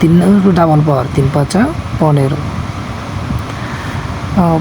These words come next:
পঞ্চম দিন আমরা দেখেছিলাম যে তিনের উপরে চার পাওয়ার করে আমরা কেটে পেয়েছিলাম,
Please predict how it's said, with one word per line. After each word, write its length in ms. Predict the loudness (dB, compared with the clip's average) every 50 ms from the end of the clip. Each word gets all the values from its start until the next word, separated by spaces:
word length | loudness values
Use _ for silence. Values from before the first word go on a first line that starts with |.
| 2 2
পঞ্চম 380 | 2 2 4 4 4 6 6
দিন 240 | 6 6 6 6 6
আমরা 580 | 6 6 4 6 6 6 4 4 4 4 2 0 2 2
দেখেছিলাম 640 | 2 4 2 2 2 2 2 4 4 4 6 6
যে 180 | 6 6 4 2 2 2
তিনের 260 | 2 4 4 4 4
উপরে 320 | 2 2 2 2 2 2 0 0 0
চার 220 | 0 0 0 0
পাওয়ার 260 | 0 0 0 0 2
করে 160 | 2 2 2
আমরা 320 | 2 2 2 2 2 2 0 -4 -6 -8 -8 -8 -8 -4 0
কেটে 220 | 0 2 2 4 4
পেয়েছিলাম, 520 | 2 2 2 0 0 2 2 2 2 2